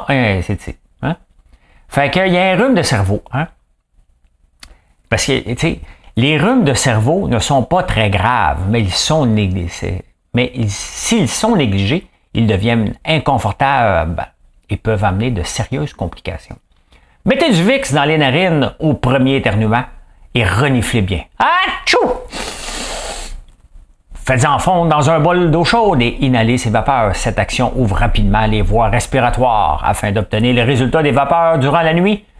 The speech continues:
Frictionnez Vicks sur la poitrine au moment du coucher.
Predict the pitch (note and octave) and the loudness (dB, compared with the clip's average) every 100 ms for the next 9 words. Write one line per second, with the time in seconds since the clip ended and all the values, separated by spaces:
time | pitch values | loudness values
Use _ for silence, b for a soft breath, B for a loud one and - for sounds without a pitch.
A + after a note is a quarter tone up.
0 | b - - A#2 - A2 A#2 B2+ - A#2 | b -8 -4 -2 0 0 2 0 -2 -2
1 | A#2+ A#2+ C3 C3 E3+ C3 A#2 C#3 E3 G3 | 0 0 -2 0 0 0 2 0 0 -2
2 | C3+ - - A2 | -4 -8 -8 -8